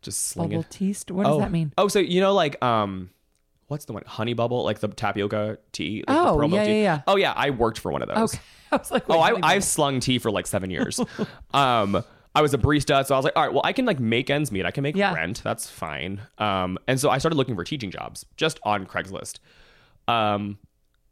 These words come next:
Speaker 1: and then I saw my own dance studio, and I was like, "Oh, h-, they never have a Craigslist li-,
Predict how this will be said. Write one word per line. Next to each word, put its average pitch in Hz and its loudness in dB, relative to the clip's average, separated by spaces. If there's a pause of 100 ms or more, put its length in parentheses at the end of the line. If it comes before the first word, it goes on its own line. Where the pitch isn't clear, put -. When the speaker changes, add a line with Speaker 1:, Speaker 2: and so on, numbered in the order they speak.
(200)
Speaker 1:
and 143 0
then 165 2
I 170 0
saw 147 -2
my 147 0
own 127 -2
dance 143 -6
studio, 92 -8
and 95 -10
I 95 -8
was 104 -8
like, 104 -10 (140)
"Oh, 175 0
h-, - -16 (240)
they 117 -6
never 107 -10
have - -12
a - -10
Craigslist - -14
li-, - -12